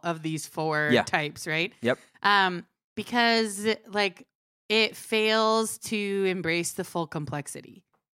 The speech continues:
Speaker 1: of God, of Christ, of humanity, of everything, right? Nothing is one or the other or black or white or anything like that. And so I think when we try and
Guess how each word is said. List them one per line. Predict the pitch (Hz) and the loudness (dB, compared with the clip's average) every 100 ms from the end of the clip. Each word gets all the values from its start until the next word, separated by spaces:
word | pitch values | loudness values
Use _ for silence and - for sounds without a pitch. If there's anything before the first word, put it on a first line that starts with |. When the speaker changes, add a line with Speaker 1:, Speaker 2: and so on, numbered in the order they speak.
| _ _ - | _ _ -4
Speaker 1:
of | 160 160 147 147 | -2 0 -2 -2
God, | - 196 196 190 180 | 2 4 6 4 2
of | 147 - | -4 -4
Christ, | 196 185 180 175 - - | 0 2 2 -2 -6 -4
of | 156 151 147 | -2 -2 -2
humanity, | 165 156 185 185 180 185 180 185 - | -4 -2 0 0 -2 -2 -2 -2 -4
of | 151 147 147 143 - | -4 -4 -4 -4 0
everything, | 226 208 - 135 127 | 2 0 -4 -8 -6
right? | 139 160 - _ _ _ | -4 -6 -10 _ _ _
Nothing | 185 196 208 196 | 0 0 0 0
is | 185 175 165 | 0 -2 -4
one | 160 160 160 | -2 -2 -2
or | 156 | -4
the | 147 147 | -4 -2
other | 147 147 147 147 143 - | -2 -2 -2 -2 -4 -6
or | 147 147 143 143 143 - _ - | -4 -2 -2 -2 -4 -10 _ -14
black | 127 139 - | -6 -6 -4
or | 139 | -4
white | 139 139 | -4 -4
or | 139 | -6
anything | 143 151 143 147 | -8 -8 -8 -8
like | 143 - | -6 0
that. | 170 160 | 0 2
And | 151 139 | -2 -6
so | 151 151 147 _ _ _ _ | -4 -2 -4 _ _ _ _
I | 165 | -8
think | - 214 190 | -4 -4 -2
when | 185 180 | -4 -2
we | 165 175 175 175 175 | -4 -4 -4 -4 -6
try | - 180 160 160 | -4 -2 0 2
and | 165 165 160 160 151 | 0 -2 -4 -6 -8